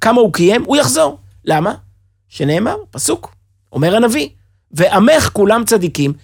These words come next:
לעולם ירשו ארץ". כולם ירשו ארץ, כולם ירשו מקום,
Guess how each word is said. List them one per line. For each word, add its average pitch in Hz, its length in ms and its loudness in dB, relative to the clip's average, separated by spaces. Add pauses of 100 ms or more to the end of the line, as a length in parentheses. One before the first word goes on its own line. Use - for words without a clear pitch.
(100)
לעולם 262 680 2
ירשו 202 400 0
ארץ". - 340 -2 (460)
כולם 269 360 2
ירשו 269 380 -2
ארץ, 277 420 2
כולם 240 300 0
ירשו 277 240 -2
מקום, 269 420 2